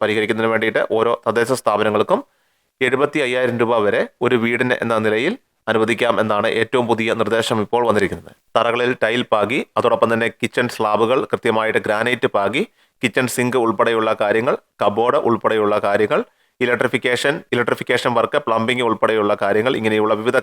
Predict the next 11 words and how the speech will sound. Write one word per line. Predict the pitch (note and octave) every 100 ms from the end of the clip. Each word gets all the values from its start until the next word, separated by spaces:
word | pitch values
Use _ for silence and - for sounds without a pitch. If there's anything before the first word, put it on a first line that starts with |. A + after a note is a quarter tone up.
| A2+
കാര്യങ്ങളെല്ലാം | G#2+ A2 G#2+ B2 B2
തന്നെ | A#2+ A2+
പൂർത്തിയാക്കി | A2 - A2 F#2+ - A3 _ _ _ B2+
ഏറ്റവും | B2 C#3+
മനോഹരമായിട്ടുള്ള | C3 A#2 B2+ B2 B2 B2 A#2 A2+
രീതിയിലുള്ള | A2+ A#2 G#2+ A2 - A2+
ഒരു | C#3 -
അടുക്കള | A#2+ B2+ C#3+ B2+
നിർമ്മിക്കുന്നതിന് | A#2 A#2 A#2+ A#2+
വേണ്ടിയിട്ടുള്ള | A#2+ A#2 A2+ A2 G#2+
സാമ്പത്തിക | G#2+ G#2+ A#2+